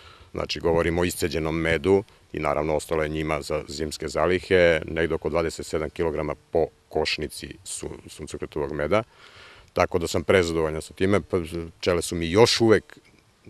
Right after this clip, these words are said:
da kažem, na suncokretu, suncokreta da nema, ali mislim na tom terenu su još uvek. Tamo,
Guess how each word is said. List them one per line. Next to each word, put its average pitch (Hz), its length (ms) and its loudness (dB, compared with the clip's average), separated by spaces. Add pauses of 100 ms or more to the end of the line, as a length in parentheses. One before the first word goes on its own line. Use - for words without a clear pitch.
(160)
da 76 140 -6
kažem, 82 300 -2
na 78 80 -8
suncokretu, 80 500 -6
suncokreta 82 460 -2
da 80 80 2
nema, 90 240 4
ali 71 160 -2
mislim 85 240 -4
na 80 80 0
tom 87 200 0
terenu 90 400 2
su 85 140 -6
još 76 200 -4
uvek. 107 220 6 (760)
Tamo, 110 320 8